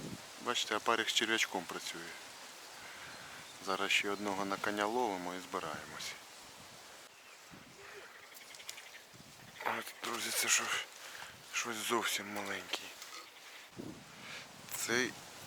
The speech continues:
друзі, відпускний. Це щось зовсім малесенький. Давайте ще останнього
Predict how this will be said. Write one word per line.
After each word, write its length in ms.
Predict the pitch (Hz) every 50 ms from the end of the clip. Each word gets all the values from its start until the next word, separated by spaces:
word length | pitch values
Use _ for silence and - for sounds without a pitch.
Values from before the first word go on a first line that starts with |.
| - - -
друзі, 460 | - - - 107 110 110 107 110 113
відпускний. 1000 | 104 113 113 - - - - - - - - 92 92 87 82 80 - - - - - - - - - - - - - - - - - - - - - - - - - - - - - - - -
Це 100 | - 90
щось 200 | 90 - 95 92 85 -
зовсім 340 | 92 92 85 - - - 90 92 90
малесенький. 800 | 90 87 87 85 87 85 - 90 90 90 - - - - - - - - - - - - - - - - - - - - - - - - - - - - - - - - - - - - - - - - - - - - - - - - - - - - - - - - - - - - - - - - - - - - - - - - - - - - - - - - - - - - - - - - - - - - - - - - -
Давайте 400 | 104 101 98 98 92 92 95 90
ще 180 | - - 104
останнього 600 | 92 - - - - 95 90 90 90 87 92 92